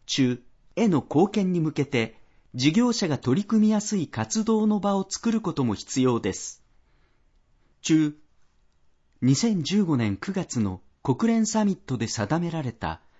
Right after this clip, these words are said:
サスティナブルデベロップメントゴールズの略称で、持続可能な開発目標のイ、二千三十年までに解決を目指す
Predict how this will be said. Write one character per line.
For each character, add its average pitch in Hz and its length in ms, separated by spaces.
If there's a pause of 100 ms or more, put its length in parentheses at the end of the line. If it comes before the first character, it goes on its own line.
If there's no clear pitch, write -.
(140)
サ 254 220
ス - 120
テ 226 120
ィ - 20
ナ 208 140
ブ 180 120
ル 165 220
デ 139 140
ベ 214 100
ロ 226 80
ッ 220 40
プ 220 180
メ 214 100
ン 202 60
ト 208 160
ゴ 202 240
ー 190 40
ル 175 80
ズ 131 140
の 113 160
略 101 280
称 117 280
で、 110 260 (520)
持 139 140
続 226 260
可 202 160
能 185 180
な 170 120
開 170 220
発 220 240
目 208 240
標 135 240
の 98 140
イ、 95 240 (1000)
二 143 140
千 214 240
三 180 300
十 220 180
年 160 220
ま 127 100
で 113 120
に 98 100
解 170 280
決 196 280
を 170 80
目 151 80
指 135 180
す - 240